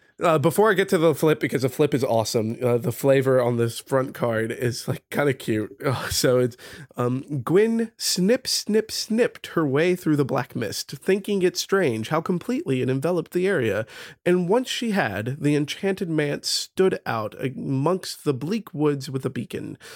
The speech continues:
Little wonder Gwyn was drawn to it. How curious it was.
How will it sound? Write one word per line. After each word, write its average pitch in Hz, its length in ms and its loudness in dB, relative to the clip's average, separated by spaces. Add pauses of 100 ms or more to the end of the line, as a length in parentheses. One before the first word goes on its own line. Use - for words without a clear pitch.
(200)
Little 208 360 4
wonder 135 540 2
Gwyn 127 480 -2
was 120 200 -4
drawn 120 400 -2
to 104 240 -8
it. - 180 -12 (160)
How 190 140 -2
curious 190 640 -2
it - 120 -6
was. 101 420 -6